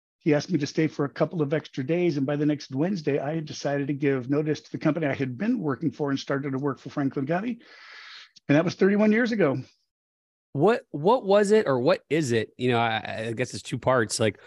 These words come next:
Speaker 2: what was it about Franklin Covey that drew you there, or Franklin, you know, International at this point? And then
Speaker 1: Right.
Speaker 2: what's kept you here all these years? What's the, what, that's, that's rare, right? There's a lot of folks that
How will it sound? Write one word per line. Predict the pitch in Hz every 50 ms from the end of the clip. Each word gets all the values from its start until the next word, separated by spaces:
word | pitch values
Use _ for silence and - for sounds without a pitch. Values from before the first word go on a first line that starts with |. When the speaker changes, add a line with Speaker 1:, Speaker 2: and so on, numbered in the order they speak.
| - - - _
Speaker 2:
what | - 143 156 -
was | 113 110 113 135 151 151
it | 175 -
about | - 127 117 - 120 131 - - -
Franklin | - - - 147 143 135 - - 127 127 120
Covey | 110 - - - 151 143 120 107 101 95 98 110 127 _ _ - - - _ _ -
that | 117 110 110 107
drew | 104 123 127
you | 127 123
there, | 113 113 110 107 104
or | 101
Franklin, | - - 123 120 107 - 123 113 107 104
you | 110 107
know, | 98 104
International | 107 107 107 104 107 104 104 - - 101
at | 95
this | 107 107 -
point? | - - 104 98 95 95 - - - - - - - _
And | - 135
then | 131 131
Speaker 1:
Right. | 127 120
Speaker 2:
what's | 147 214 214 -
kept | - - 190 226 - -
you | - 175
here | 123 139 131 120
all | - 113 117 123
these | 117 117 107 98 95
years? | 101 120 156 143 - - - - -
What's | 113 127 131 -
the, | - - 139 120 -
what, | - 113 123 - - _ _ _ _ -
that's, | 120 123 117 127 139 139 -
that's | - 143 151 -
rare, | 123 151 185 170 113 95 90 107
right? | 117 117 139 156 -
There's | - 123
a | 117
lot | 127 147 156
of | 151
folks | - 143 127 - -
that | - 120 110